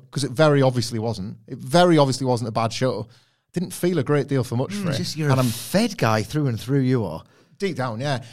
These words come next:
Speaker 1: And, like, I, I,
Speaker 2: Weird.
Speaker 1: I think there's actual problems worth addressing in, like, some of the things that took
Speaker 2: On
Speaker 1: place on
Speaker 2: Raw.
Speaker 1: the show, that took place on this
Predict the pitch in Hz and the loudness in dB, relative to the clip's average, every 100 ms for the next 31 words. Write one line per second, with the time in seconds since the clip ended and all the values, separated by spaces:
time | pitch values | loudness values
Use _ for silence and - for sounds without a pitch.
0 | - - 160 160 151 139 - _ _ _ | -6 2 4 6 4 2 -6 _ _ _
1 | _ _ _ _ _ 143 147 151 151 147 | _ _ _ _ _ 2 4 6 6 4
2 | 120 - - 185 196 196 151 120 - 175 | 2 -4 2 2 2 0 -2 -2 -2 -4
3 | - 151 127 - - 175 131 110 107 - | -2 -2 -2 -4 -2 0 0 -2 -2 -4
4 | - 135 117 131 120 113 131 - 113 98 | -8 -8 0 2 2 0 -2 -2 -6 -6
5 | 95 _ _ - 127 110 104 113 110 - | -10 _ _ -12 -6 -4 -2 -4 -4 -2
6 | 127 110 117 98 - - 139 135 113 98 | -2 0 -2 -4 -6 -4 0 2 2 0
7 | - - _ _ - 131 - - 120 113 | -6 -14 _ _ -12 -8 -6 -2 -2 0
8 | 113 113 110 - | 0 0 -2 -4